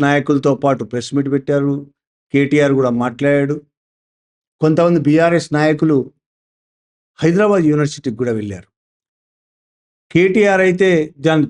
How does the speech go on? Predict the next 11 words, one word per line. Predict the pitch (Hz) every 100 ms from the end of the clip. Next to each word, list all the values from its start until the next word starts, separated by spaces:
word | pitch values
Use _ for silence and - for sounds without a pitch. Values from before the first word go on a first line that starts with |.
| -
దీన్ని | 160 147
తీవ్రంగా | 151 165 190 185 185
ఖండించడం, | 151 165 175 180 175 151 -
ఖండించడమే | 147 165 180 180 175 160
కాదు, | 160 156 147 131 _ _ -
దీని | 147 170
మీద | 175
రాహుల్ | 147 143 175 226 202
గాంధీ | 196 185 160
చర్య | 165 160 151
చేపట్టాలి. | 147 131 131 131 120 127